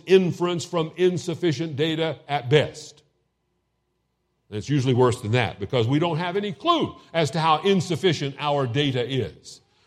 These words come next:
When, uh, Charles Darwin began, uh, inferring from what he thought he saw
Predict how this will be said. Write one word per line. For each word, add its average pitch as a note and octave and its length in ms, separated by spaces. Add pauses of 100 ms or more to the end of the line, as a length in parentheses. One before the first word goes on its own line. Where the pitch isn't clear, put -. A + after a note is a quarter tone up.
When, C#3 320
uh, B2 120
Charles D#3+ 400
Darwin C#3+ 460
began, B2+ 580 (480)
uh, G#2+ 100 (240)
inferring F#3 1000
from D#3+ 220
what E3+ 200
he F3+ 140
thought F#3 300
he F3+ 120
saw G3 720